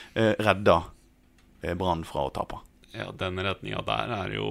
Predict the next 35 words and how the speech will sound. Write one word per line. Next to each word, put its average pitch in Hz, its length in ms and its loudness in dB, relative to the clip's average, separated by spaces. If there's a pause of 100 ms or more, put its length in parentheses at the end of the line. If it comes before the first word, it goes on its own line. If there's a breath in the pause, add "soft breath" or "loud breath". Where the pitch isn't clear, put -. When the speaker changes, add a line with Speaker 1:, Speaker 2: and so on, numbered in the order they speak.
(140)
Speaker 2:
helt - 320 -6
verdensklasse. - 720 -4
Den 98 100 -4
så 98 160 -4
ut 90 80 -8
som 90 120 -8
han 92 100 -6
var 107 80 0
rimelig 98 380 -8
happy - 260 -10
over 50 160 -6
den 90 160 -10
selv, - 240 -8
altså. - 240 -12 (540)
Speaker 1:
Ja, - 100 0 (100)
det 104 140 0
var 98 220 4
jo 82 100 -4
helt 101 240 0
vanvittig. 82 420 -6
Men 110 200 -4 (420)
så - 240 -4
er 160 160 8
det 113 80 2
det 123 160 10
der 104 80 6
med 92 160 6
at, - 160 -2
eh, - 160 0 (160)
vi 123 160 2
har 135 240 8
jo 98 140 6 (340)
et, - 560 -4
en 113 180 2
av 95 220 -4